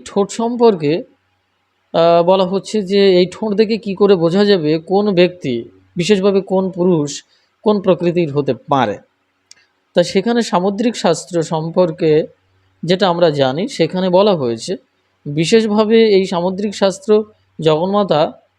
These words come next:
পার্বতী ভগবান শিবশঙ্করকে প্রশ্ন করেছিলেন যে কৃপা করে আপনি এই সামুদ্রিক শাস্ত্র সম্পর্কে বর্ণনা করুন।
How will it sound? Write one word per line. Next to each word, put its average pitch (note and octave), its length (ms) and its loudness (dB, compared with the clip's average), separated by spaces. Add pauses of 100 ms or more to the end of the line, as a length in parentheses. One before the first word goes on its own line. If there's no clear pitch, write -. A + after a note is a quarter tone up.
(280)
পার্বতী E3+ 600 2 (600)
ভগবান E3+ 280 0
শিবশঙ্করকে F#3 640 -4
প্রশ্ন F3 420 -4
করেছিলেন D#3+ 500 0
যে D3 340 0 (120)
কৃপা F3 300 2
করে E3 380 -2
আপনি E3+ 320 -2
এই E3 100 0
সামুদ্রিক E3 460 -6
শাস্ত্র D#3 320 -4
সম্পর্কে E3+ 460 -6
বর্ণনা C#3+ 440 -2
করুন। C#3 380 -2